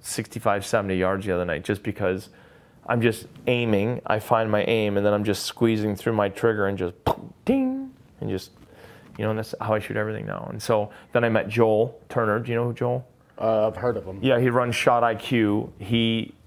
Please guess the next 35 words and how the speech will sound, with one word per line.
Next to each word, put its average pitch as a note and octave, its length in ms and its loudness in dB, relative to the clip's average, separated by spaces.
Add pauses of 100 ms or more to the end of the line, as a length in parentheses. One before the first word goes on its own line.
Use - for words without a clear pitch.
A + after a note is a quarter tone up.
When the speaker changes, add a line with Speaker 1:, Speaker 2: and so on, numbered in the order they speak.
(140)
Speaker 1:
basically A#2+ 400 4
was G#2 120 2
going A2 180 4
through G#2 100 0
the G2 60 0
same G2+ 240 -4
thing. A2 160 -2
He G2 100 0
had G#2 160 2
target G#2 280 -4
panic, F#2+ 420 -4 (140)
um, - 260 -6
from G2+ 300 -6
when G#2 120 -2
he G2 80 -2
was G2 120 -6
a F#2+ 40 -2
little F#2+ 240 -2
kid, G2+ 380 -2
and, F2+ 180 -8 (540)
and, G2+ 320 -6
um, G2 340 -6 (160)
and G#2+ 160 -4
then F#2+ 80 -2
he G#2+ 140 -4
started G#2+ 240 0
looking F#2+ 260 -4
in F#2+ 120 -4
the F#2+ 60 -6
human F#2+ 300 -4
mind, F#2+ 280 -2
and F2 80 -8
he A#2 180 -4
really G2+ 720 2
found – F#2+ 800 -2